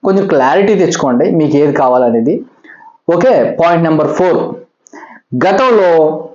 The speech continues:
తెలంగాణలో ఉన్న మొత్తం టీడీపీ బలోపేతం చేయాలని చెప్పేసి లోకేష్ గారి చేతిలో పగ్గాలు పెట్టి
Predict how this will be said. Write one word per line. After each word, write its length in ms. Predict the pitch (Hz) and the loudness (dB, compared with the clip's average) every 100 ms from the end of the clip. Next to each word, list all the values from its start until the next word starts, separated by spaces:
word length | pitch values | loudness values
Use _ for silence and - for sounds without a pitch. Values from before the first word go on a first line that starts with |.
| - _ | -20 _
తెలంగాణలో 1160 | 202 262 277 269 262 254 247 240 - 208 220 220 | 0 2 2 2 2 0 0 -2 0 0 2 2
ఉన్న 380 | 208 208 208 208 | 2 2 2 0
మొత్తం 360 | 202 202 220 196 | 0 0 0 0
టీడీపీ 420 | 202 214 202 220 | 0 0 0 0
బలోపేతం 520 | 175 180 196 202 202 | 2 2 2 2 0
చేయాలని 480 | 185 180 185 185 175 | 0 2 2 2 2
చెప్పేసి 380 | 180 185 190 214 | 0 0 0 2
లోకేష్ 480 | 170 202 233 240 | 2 2 2 2
గారి 300 | 208 220 202 | 2 2 2
చేతిలో 200 | 202 196 | 2 2
పగ్గాలు 420 | 196 156 156 185 180 | 0 0 0 0 2
పెట్టి 500 | 160 156 269 349 | 0 0 -2 -2